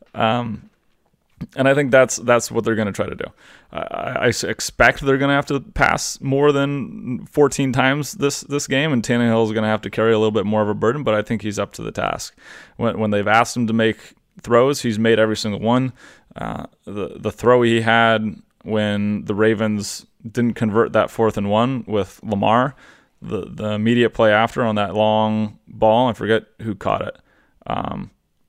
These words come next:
but it was off play action. They failed, and then they went deep on him, and it was beautiful. It was a nice big rainbow. The receiver dived,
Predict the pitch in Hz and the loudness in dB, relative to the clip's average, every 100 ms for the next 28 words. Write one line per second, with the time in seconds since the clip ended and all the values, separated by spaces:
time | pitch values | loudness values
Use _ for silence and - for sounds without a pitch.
0 | _ - 101 104 113 - 117 107 101 95 | _ -6 0 2 2 2 2 4 4 0
1 | 101 104 - _ _ 113 107 123 127 139 | -8 -12 -14 _ _ -12 0 6 6 6
2 | 107 107 101 98 101 - 104 110 98 104 | 2 0 0 -2 -6 -12 -4 -4 -2 -4
3 | 92 - 69 - _ _ _ _ _ - | -4 -8 -12 -16 _ _ _ _ _ -2
4 | 110 101 98 104 78 - 71 101 107 113 | 0 2 0 -4 -6 -8 -8 -4 0 0
5 | - - 123 117 123 123 123 120 117 - | -2 -2 -2 2 2 6 6 4 2 -6
6 | _ _ _ _ 107 - 123 107 107 104 | _ _ _ _ -10 -4 -2 0 2 4
7 | 104 98 - | 4 2 -4